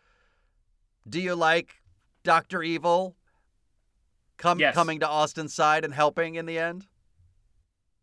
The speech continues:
Speaker 2: <laughs> Um, yeah, I, f-, I, I mean,
Speaker 1: I
Speaker 2: again,
Speaker 1: do
Speaker 2: it feels
Speaker 1: like
Speaker 2: like
Speaker 1: that.
Speaker 2: it,
Speaker 1: I think that
Speaker 2: it feels, it feels like what you do when it's the, like, the end of the line, where it's like, "Well, we're not gonna go,"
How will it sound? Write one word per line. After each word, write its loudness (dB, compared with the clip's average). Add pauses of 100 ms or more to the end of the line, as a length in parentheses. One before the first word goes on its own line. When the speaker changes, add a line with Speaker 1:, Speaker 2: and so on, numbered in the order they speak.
(880)
Speaker 2:
<laughs> 4 (960)
Um, 4 (1160)
yeah, 8
I, 10
f-, 0
I, 8
I 6
mean, 4
Speaker 1:
I 8
Speaker 2:
again, 6
Speaker 1:
do 2
Speaker 2:
it 6
feels 6
Speaker 1:
like 6
Speaker 2:
like 4
Speaker 1:
that. 4
Speaker 2:
it, -2
Speaker 1:
I 2
think -6
that 4
Speaker 2:
it 4
feels, 6 (100)
it 0
feels 4
like 4
what 2
you 0
do 0
when 2
it's -6
the, -2
like, -2
the 2
end 2
of -8
the -8
line, 2
where -4
it's -10
like, -6
"Well, -4
we're -4
not -6
gonna -6
go," -6